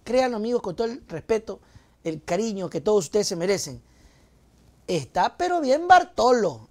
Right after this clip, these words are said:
Y perdonarán el nombre, porque de pronto aquí en la audiencia habrá un Bartolo.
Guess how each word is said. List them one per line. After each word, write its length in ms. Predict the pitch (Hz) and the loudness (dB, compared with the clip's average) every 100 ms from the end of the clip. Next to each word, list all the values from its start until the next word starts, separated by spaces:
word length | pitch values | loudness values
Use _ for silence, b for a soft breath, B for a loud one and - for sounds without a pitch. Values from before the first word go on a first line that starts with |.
| - | -8
Y 60 | |
perdonarán 560 | 151 160 165 165 180 254 | -4 -2 0 0 2 2
el 100 | 240 | 2
nombre, 540 | 254 269 254 214 160 | 0 4 6 6 2
porque 260 | 165 156 170 | -4 -2 0
de 140 | 160 | 0
pronto 300 | 143 185 220 | 0 -2 0
aquí 200 | 214 170 | -2 -2
en 60 | 220 | -2
la 60 | |
audiencia 320 | 208 214 226 208 | 0 -2 0 0
habrá 140 | 202 | 2
un 80 | 214 | 2
Bartolo. 480 | 180 - 226 165 | 0 0 0 -2